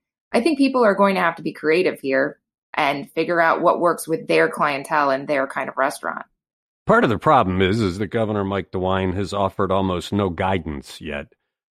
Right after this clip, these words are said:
Speaker 2: Some that we talked to speculated they would be at half capacity, but Zach Brule said he can't break even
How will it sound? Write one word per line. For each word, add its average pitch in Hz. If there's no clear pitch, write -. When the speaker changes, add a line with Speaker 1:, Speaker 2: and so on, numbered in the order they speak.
Speaker 2:
Some 110
that 107
we 95
talked 104
to 110
speculated 107
they 104
would 104
be 107
at 85
half -
capacity, 95
but 82
Zach 147
Brule 151
said 98
he 113
can't 120
break 113
even 82